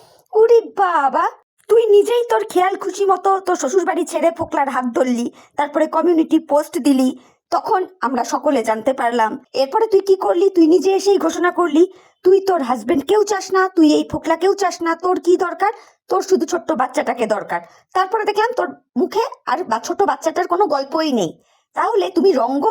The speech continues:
মারিয়ে মারিয়ে এই YouTube-এ ভিডিও করবে, আর তারপরে এসে, আহ, ডেসপারেট ভাবে কথাবার্তা বলবে। দর্শকদেরকে কি পেয়েছো তুমি? হ্যাঁ, টিনাকেই বলছি, কি পেয়েছো? মানে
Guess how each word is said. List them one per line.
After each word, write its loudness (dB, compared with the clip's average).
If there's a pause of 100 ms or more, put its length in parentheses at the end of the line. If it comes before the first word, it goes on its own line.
(100)
মারিয়ে 2
মারিয়ে 4
এই 2
YouTube-এ 2 (120)
ভিডিও 0 (120)
করবে, -2 (440)
আর -4 (100)
তারপরে 0 (120)
এসে, -2
আহ, 0 (100)
ডেসপারেট -4
ভাবে 0
কথাবার্তা -2
বলবে। -2 (340)
দর্শকদেরকে 0
কি 4 (100)
পেয়েছো 0
তুমি? 0 (400)
হ্যাঁ, 2 (100)
টিনাকেই 2
বলছি, -2
কি 2
পেয়েছো? -2
মানে -2